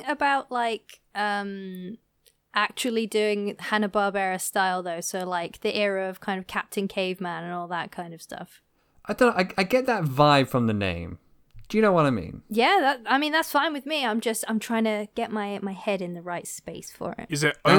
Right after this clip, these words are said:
Speaker 3: only that one, or is Sidetrack able, 'cause I feel in another one of our, this is gonna be a Primer heavy episode, um,
Speaker 2: <laughs>
Speaker 3: in one of our anniversary episodes featuring Lucky Tackle,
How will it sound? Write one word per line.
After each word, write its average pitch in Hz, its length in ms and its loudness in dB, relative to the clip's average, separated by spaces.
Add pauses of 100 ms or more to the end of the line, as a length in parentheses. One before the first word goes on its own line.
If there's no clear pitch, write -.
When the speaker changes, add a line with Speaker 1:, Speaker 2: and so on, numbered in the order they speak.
(100)
Speaker 3:
only 147 140 2
that 92 240 -2
one, 85 300 -12 (100)
or 117 260 -2
is 123 400 -2
Sidetrack 117 680 -2
able, 110 320 -8
'cause - 160 -8
I 165 80 0
feel 135 580 -4 (360)
in 135 340 0
another 131 340 0
one 98 160 -6
of 90 120 -8
our, 85 220 -6 (200)
this 95 120 -10
is 101 80 -10
gonna 92 140 -8
be 87 80 -6
a 85 60 -6
Primer 82 420 -6
heavy 82 240 -14
episode, - 440 -14 (360)
um, 120 460 0 (500)
Speaker 2:
<laughs> - 460 -2
Speaker 3:
in 208 380 0
one 156 140 2
of 143 100 0
our 139 160 0
anniversary 127 580 -2
episodes 87 560 -12
featuring 104 480 -10
Lucky 110 320 -6
Tackle, - 560 -10